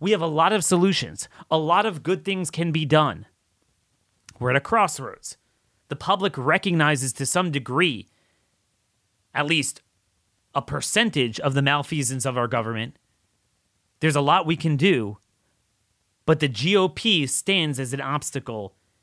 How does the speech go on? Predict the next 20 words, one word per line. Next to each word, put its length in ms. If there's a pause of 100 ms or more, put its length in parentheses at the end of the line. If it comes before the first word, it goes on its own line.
(460)
in 180
the 60
midst, 300
and 160
we 120
have 360
to 100
slay 300
that. 300 (320)
So, 180
folks, 480 (220)
there 200
is 200
a 100
lot 400
to 140
get 300
to. 420 (280)
Uh, 60
we're 260